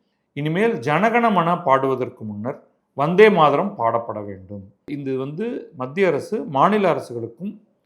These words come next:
பலவேறு அரசு நிறுவனங்களுக்கும் இந்த தகவலை சொல்லியிருக்கிறது. அந்த இன்ஸ்ட்ரக்ஷன்ல நமக்கு வந்து தேசிய கீதம், அதாவது நேஷனல் ஆந்தம் அப்படிங்கிறது ஜனகணமன.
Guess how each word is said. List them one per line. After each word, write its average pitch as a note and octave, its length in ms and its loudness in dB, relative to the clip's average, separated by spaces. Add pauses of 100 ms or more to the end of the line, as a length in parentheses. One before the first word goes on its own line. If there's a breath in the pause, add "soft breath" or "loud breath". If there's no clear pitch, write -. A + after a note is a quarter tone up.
(400)
பலவேறு F3+ 680 2 (160)
அரசு C3+ 500 -2
நிறுவனங்களுக்கும் C#3 920 -4
இந்த C3+ 260 -14
தகவலை C3 360 -4
சொல்லியிருக்கிறது. G#2+ 640 -14 (300)
அந்த A#2 180 -10
இன்ஸ்ட்ரக்ஷன்ல C3 800 -12 (160)
நமக்கு C#3 320 -6
வந்து C#3 500 -4 (680)
தேசிய E3+ 420 2
கீதம், C#3 520 -4 (680)
அதாவது C#3+ 300 -6
நேஷனல் E3+ 420 -4
ஆந்தம் D3 840 -4 (400)
அப்படிங்கிறது C#3+ 560 -6
ஜனகணமன. A2+ 440 -8